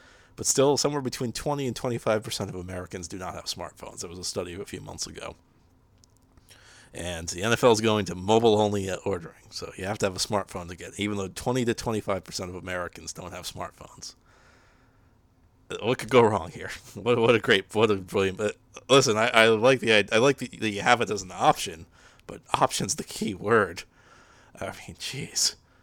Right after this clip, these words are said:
And, you know, the, my second, my first thought was that, you know, somewhere between twenty and twenty-five percent of Americans don't have smartphones who, I guess, cannot go to N F L <laughs> games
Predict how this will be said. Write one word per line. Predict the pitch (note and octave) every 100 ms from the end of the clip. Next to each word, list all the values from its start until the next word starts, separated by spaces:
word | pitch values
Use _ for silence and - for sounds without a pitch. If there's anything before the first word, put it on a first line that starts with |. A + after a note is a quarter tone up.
| _ _ _ _ -
And, | B2+
you | B2+
know, | B2+ A#2+
the, | A#2+
my | A#2+
second, | A#2 D3+ - -
my | A#2
first | A2+ D3 -
thought | A2 G#2
was | F#2+
that, | F#2+ G2
you | - F2+
know, | F2+
somewhere | - A#2 G2+
between | F#2 - G2+
twenty | F2 G#2+ G2
and | F#2+
twenty-five | - F#2+ F2+ F#2 -
percent | - F#2
of | F2+
Americans | F#2 F#2 F#2
don't | F#2 G2+
have | G2
smartphones | - G#2+ G#2 F#2+ F#2 F2+
who, | G2 F#2 - - - -
I | G#2
guess, | G#2+ -
cannot | - A2 G2
go | - F#2+
to | F#2+
N | F#2
F | F#2
L | E2+
<laughs> | -
games | D3+ C3+ -